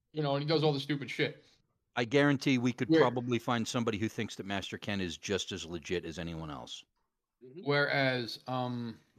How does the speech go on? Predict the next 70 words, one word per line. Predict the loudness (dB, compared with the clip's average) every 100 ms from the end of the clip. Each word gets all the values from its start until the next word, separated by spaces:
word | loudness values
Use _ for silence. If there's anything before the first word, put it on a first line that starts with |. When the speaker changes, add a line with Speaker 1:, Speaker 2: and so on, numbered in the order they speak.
| 0
Speaker 3:
There | 6
are | 8
also | 6 4
people | -2 -4 -2
that | -4
believe | -2 -2
the | -4
world | -4 2
is |
Speaker 1:
Dust | 4 4 2 2
Speaker 3:
flat. | 6
I | 8
don't | 8
know | 8 6 4
if |
Speaker 1:
believes | 4
Speaker 3:
this | 2 2
is |
Speaker 1:
that | 2
Speaker 3:
a | 2
Speaker 1:
he, | 2 -2 -2 0
his | -2
techniques | -2 -6 -6 -8
will | -8
work. | -2 -2 -2 -10 -8
Speaker 3:
<laughs> | -6 -2 -2 -2 _ _ 2
Speaker 1:
I | 4
have | 4 0
seen | -2 0
a | 0
video | 0 2 4 2
where | 2 2
his | 0 0
Speaker 3:
Nice. | -2
Speaker 1:
technique | -2 -4 -2
does | -2 0
not | -2 -2
work. | -6 -8 -4
I |
gotta | -4 -2
see | -2
if | 0
I | 0
can | -2
find | 0 0 0
it |
for | -4
you | -8
guys. | -6 -6 -6 -10 _ _ _ _ _ _
That | -6 -4 2
back | 2 2
seat | 0 0
with | 0
the | 0
gun | 2 2
to | 2
the | 0
head, | 0 0 -4 _ _ _ _ _ _
he | -4 2
goes | 2 2
to | 2
move | 2 2
his | 4
elbow, | 2 4 4
and | 4
you | 2
watch | 4 2 0
the |
dart | -6 2 2 2 -2
pon-, | 0 0